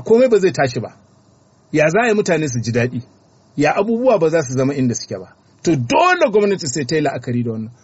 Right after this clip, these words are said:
Kuma ta daina jin waɗansu kuge da kiɗe-kiɗe na waɗansu ƙasashen duniya. Dole Najeriya ta dawo ta, ta kiyaye dalarta, ta kiyaye kuɗinta. Dole Najeriya sai ta kiyaye kuɗinta da kanta.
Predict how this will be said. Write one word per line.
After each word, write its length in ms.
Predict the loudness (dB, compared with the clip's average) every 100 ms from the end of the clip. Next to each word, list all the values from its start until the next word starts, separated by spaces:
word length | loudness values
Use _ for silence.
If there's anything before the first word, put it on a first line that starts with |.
| _ 2
Kuma 340 | 4 4 0 _
ta 120 | -4 0
daina 340 | 2 4 4
jin 300 | 2 2 4
waɗansu 500 | 2 2 0 0 -4
kuge 340 | -2 -2 2 2
da 60 | 0
kiɗe-kiɗe 640 | -6 -6 -4 -4 -4 -2
na 80 | 2
waɗansu 380 | 2 0 -4 -8
ƙasashen 500 | -8 -6 -6 -4 -4
duniya. 380 | -4 -4 -4 -4 -8 _ _ -6
Dole 560 | 2 4 6 6 4
Najeriya 540 | 2 0 2 4 2 0
ta 100 | -2
dawo 260 | 0 0
ta, 140 | 0 -4 -6 -10
ta 80 | -12
kiyaye 480 | -10 0 2 2 2
dalarta, 500 | 0 0 -2 -4 -10 -10
ta 80 |
kiyaye 320 | -6 -2 0 0
kuɗinta. 500 | -2 -4 -4 -6 -16 _ -20 -20 _ -16 -16 -12 2
Dole 240 | 4 6 4
Najeriya 400 | 2 0 0 0
sai 140 | -2
ta 120 | -6 -4
kiyaye 240 | -2 -4
kuɗinta 380 | -4 -10 -12 -12
da 80 | -10
kanta. 320 | -8 -8 -12